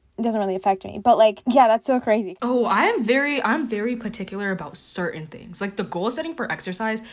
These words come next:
Speaker 1: Mm-hmm.
Speaker 2: was a big thing for me. I remember whenever I used to go to the gym and I used to go on any of the machines, I would take photos afterwards of, like, the screen of, like,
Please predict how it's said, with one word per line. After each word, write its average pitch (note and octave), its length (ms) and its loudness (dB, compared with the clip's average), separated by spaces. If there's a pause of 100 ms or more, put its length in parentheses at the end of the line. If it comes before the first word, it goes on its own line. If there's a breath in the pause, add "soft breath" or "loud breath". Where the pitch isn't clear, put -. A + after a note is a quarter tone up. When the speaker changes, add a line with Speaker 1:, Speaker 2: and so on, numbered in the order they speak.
Speaker 1:
Mm-hmm. B3+ 240 -2
Speaker 2:
was F3+ 320 0
a F#3 100 -2
big E3 280 -4
thing D#3+ 160 -8
for G3+ 160 -2
me. A#3 260 2 (160 loud breath)
I G3+ 60 -2
remember A#3 180 4
whenever G#3+ 340 0
I A3 40 2
used A3+ 160 2
to A3 40 -4
go G#3 80 2
to G#3 60 2
the G3+ 100 2
gym F3+ 360 -4
and F#3+ 80 -2
I - 20 -4
used F3 240 -6
to F#3 160 -2
go E3+ 200 -6
on E3 140 -6
any E3 140 -8
of E3+ 60 -6
the E3+ 60 -8
machines, D#3+ 440 -10
I - 80 -4
would F3+ 100 -4
take F#3+ 160 -6
photos D#3+ 380 -8
afterwards F#3 560 -6 (220 loud breath)
of, G3 180 -2
like, F3 340 -2
the D#3+ 220 -4
screen E3+ 420 -4
of, F3+ 120 -4
like, D#3+ 240 -4